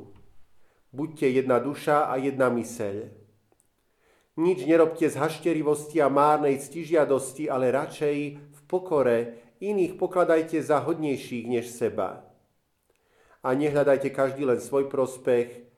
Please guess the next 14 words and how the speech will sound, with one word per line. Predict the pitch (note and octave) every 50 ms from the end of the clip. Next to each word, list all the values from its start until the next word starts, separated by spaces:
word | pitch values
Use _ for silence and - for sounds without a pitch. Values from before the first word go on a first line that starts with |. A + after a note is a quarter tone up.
| _ _ -
ale | B2+ B2+ B2+ A#2+ A2+ A2
aj | G#2 G#2+
prospech | A#2 A#2 A2 A2 A2 - A2 G2+ G2 G2 - -
iných. | A2+ G#2 G#2 G2+ F#2+ F#2+ G2 G2+ G#2 - - - _ _ _ _ _ _ _ _ _ _ _ _ _ -
Amen. | G#2+ G#2 G2+ G2+ G2 F#2 F#2+ F#2+ G2+ G2+ - - _ _ _ _
Toľko | - - B2 C3 C3 C3 C3+
slov | B2+ B2+ - A#2+ G#2+ G2 - G#2
písma | G2+ F#2 - - G2 F2
svätého. | F2 - - - F#2 E2+ - - E2+ E2 D#2+ E2 E2 D#2+ - - - _ _ _ _ _ _ _ _ - _ _ - - - - - - - - - - - - - - - _ - - - - - - - - - - - -
Milí | C#3+ C#3+ C3+
bratia | D3 D3 C#3+ - D#3 C#3+ C#3
a |
milé | C#3+ D3 C3+ C3 B2
sestry, | B2+ D#3 D3+ D3 - - D3+ C#3+ C#3 C3+